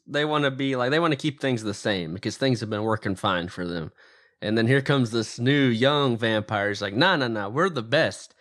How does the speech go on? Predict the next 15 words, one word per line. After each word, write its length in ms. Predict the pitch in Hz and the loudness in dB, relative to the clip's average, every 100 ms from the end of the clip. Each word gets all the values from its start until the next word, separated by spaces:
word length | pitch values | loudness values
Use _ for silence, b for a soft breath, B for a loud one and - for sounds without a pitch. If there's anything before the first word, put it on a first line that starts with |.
| b b | b b
We 120 | 156 | -4
should 200 | 185 143 | -2 -4
be 100 | 123 | -2
above 480 | 113 107 131 156 123 | -2 0 2 2 0
the 80 | 107 | -4
humans. 460 | 117 107 101 95 92 | -6 -6 -6 -10 -4
They 120 | 127 | -4
should 200 | 135 123 | -4 -4
be 120 | 127 | -2
our 100 | 117 | -2
food, 420 | 110 143 151 143 113 | -2 0 2 2 2
and 120 | 113 | 2
that's 260 | 127 - 143 | 2 0 0
it. 200 | 123 85 | 0 0
Like, 260 | 98 101 | -6 -6